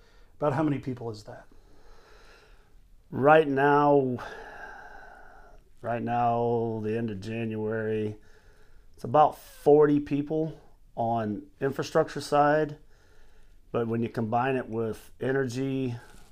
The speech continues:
Speaker 2: we're probably at about ninety. And then in the heat of the, heat of the battle, we'll be about at a hundred and fifty, sixty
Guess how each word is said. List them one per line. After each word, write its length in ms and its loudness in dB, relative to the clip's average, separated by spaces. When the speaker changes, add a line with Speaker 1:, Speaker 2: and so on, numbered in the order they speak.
Speaker 2:
we're 240 -6
probably 580 -2
at 120 -4
about 440 -6
ninety. 680 -6
And 160 -8
then 160 -6
in 140 -6
the 60 -6
heat 280 -4
of 80 -4
the, 260 -4
heat 220 -6
of 80 -2
the 80 -4
battle, 480 0
we'll 100 0
be 160 -2
about 380 -4
at 100 -6
a 100 -8
hundred 840 -4
and 200 -6
fifty, 320 -8
sixty 540 -8